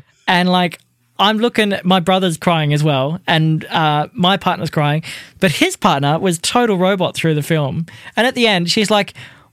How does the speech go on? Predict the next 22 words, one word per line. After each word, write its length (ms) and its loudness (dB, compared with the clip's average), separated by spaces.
"Don't 140 2
know 100 2
what's 200 0
wrong 160 2
with 100 -2
you 140 2
lot. 320 -2
Like, 280 -2
what 260 -2
do 60 2
you 60 0
mean? 180 0
It's 240 -2
a 40 0
cartoon. 840 0
Why 200 4
are 40 2
you 60 -2
crying 360 2
at 60 4
a 60 0
cartoon?" 560 2